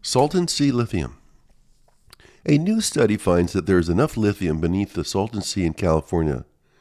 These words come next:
pr-, to provide for the batteries of three hundred and seventy-five million electric vehicles.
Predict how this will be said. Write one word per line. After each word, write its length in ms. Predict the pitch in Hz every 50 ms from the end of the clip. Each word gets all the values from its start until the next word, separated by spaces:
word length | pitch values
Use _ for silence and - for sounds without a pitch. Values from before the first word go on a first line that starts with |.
| _ _ _ _ _ _ -
pr-, 100 | - - -
to 100 | - 139
provide 580 | 127 - 110 95 85 107 117 117 139 143 151 - _ _ _ _
for 140 | _ - 123
the 100 | 87 95
batteries 480 | 85 - 92 82 87 92 92 95 92 -
of 160 | - 92 82
three 240 | - - - 151 160
hundred 300 | 156 151 135 123 123 104
and 80 | 101
seventy-five 680 | - - - 107 98 104 98 - 101 95 87 80 - -
million 600 | 98 98 107 127 139 135 107 87 78 76 71 - _ _ _ _ _ -
electric 480 | - 92 92 95 92 90 - - - -
vehicles. 480 | 85 87 78 73 - 50 - - -